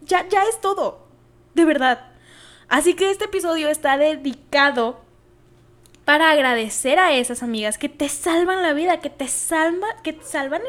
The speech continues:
el, el, el, la vida, que te sanan el alma. Amistades, de verdad, gracias.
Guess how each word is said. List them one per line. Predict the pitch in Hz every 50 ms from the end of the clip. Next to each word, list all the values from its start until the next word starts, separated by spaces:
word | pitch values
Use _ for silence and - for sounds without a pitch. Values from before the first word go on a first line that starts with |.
| 494 466
el, | -
el, | - 240 233 - -
el, | - - 247 254 247 - -
la | - 247 233 226
vida, | 226 233 240 247 302 320
que | - -
te | 277 254
sanan | - 254 240 262 349 392
el | 339 262 220 208
alma. | 202 214 240 254 254 254 254 285 - - - - - - - - - - - - _ _
Amistades, | - 269 294 370 349 - 320 269 269 302 294
de | 320
verdad, | 320 302 277 254 247 -
gracias. | - 214 202 196 - - 233 202 190 - - -